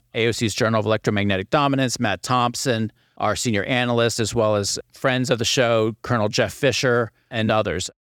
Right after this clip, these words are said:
We'll have regular guests on that are really kind of tuned to what's going on, and we'll have a very informal conversation. We look for audience engagement and your comments and questions throughout the episode.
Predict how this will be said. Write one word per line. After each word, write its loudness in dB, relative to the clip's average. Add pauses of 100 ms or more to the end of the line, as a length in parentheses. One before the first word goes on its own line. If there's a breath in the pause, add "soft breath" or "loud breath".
(380)
We'll 2
have 0
regular 4
guests 2
on 2
that 2
are 2
really 4
kind 0
of -2
tuned 2
to 2
what's 0
going 0
on, 0
and -2
we'll 0
have 2
a 2
very 0
informal 0
conversation. 0
We 2
look -2
for -2
audience 0
engagement 0
and 0
your 2
comments -2
and -2
questions -2
throughout -2
the 0
episode. -2